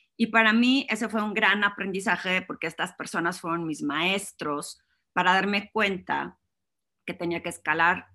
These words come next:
otro nivel más los servicios como los ofrezco.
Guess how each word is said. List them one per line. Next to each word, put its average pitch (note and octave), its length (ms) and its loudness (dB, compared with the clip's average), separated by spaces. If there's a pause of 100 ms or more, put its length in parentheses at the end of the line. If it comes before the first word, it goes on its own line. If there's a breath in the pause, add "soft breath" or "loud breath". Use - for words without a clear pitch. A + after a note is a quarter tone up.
(100)
otro G#3 340 -2
nivel F3 340 -2
más E3 460 0 (560)
los G3 200 0
servicios F#3 480 -4
como E3 240 -4
los D#3+ 220 -4
ofrezco. - 680 -8